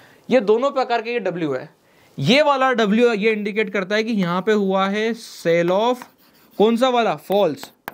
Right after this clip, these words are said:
अब थोड़ा सा अपन एडवांस जा रहे हैं, ये आ गई है वाइकॉफ की थ्योरी, मैं आपको वाइकॉफ में लेकर के जा रहा हूँ, थोड़ा सा ध्यान रखिएगा, शांति से लर्निंग बनाते चले जाइएगा, आप समझ जाओगे। टाइम टेकिंग है, एक दिन में नहीं आती, एक दिन में किसी को आ रही होती है तो बातें क्या आती।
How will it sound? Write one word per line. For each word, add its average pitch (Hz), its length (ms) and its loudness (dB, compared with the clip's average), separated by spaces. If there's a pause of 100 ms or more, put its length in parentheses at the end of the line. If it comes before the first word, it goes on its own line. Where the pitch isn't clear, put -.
(1600)
अब 185 120 0
थोड़ा 233 160 4
सा 254 80 2
अपन 254 140 2
एडवांस 220 320 0
जा 196 140 2
रहे 160 160 -2
हैं, 135 80 -12
ये 180 60 0
आ 196 100 4
गई 196 100 -4
है 240 80 -4
वाइकॉफ 202 440 -2
की 220 100 -6
थ्योरी, 165 260 -4
मैं 165 80 -6
आपको 170 200 0
वाइकॉफ 156 400 0
में 190 80 -2
लेकर 165 220 0
के 170 100 -2
जा 156 100 2
रहा 180 80 0
हूँ, 208 100 -6
थोड़ा 180 140 -2
सा 196 100 -2
ध्यान 151 280 -4
रखिएगा, 175 380 2 (320)
शांति 233 380 0
से 254 60 -2
लर्निंग 226 340 0
बनाते 185 240 0
चले 190 200 0
जाइएगा, 196 240 2
आप 233 60 -2
समझ 185 220 -6
जाओगे। 151 240 0
टाइम 170 220 -4
टेकिंग 202 280 -4
है, 220 60 4
एक 160 100 0
दिन 180 120 -2
में 180 100 -2
नहीं 180 140 -4
आती, 160 200 0
एक 160 100 -2
दिन 160 100 -4
में 180 120 -4
किसी 170 180 -6
को 170 60 2
आ 156 40 6
रही 160 120 0
होती 170 140 -4
है 175 40 -8
तो 180 80 0
बातें 131 240 -2
क्या 117 100 -4
आती। - 180 -12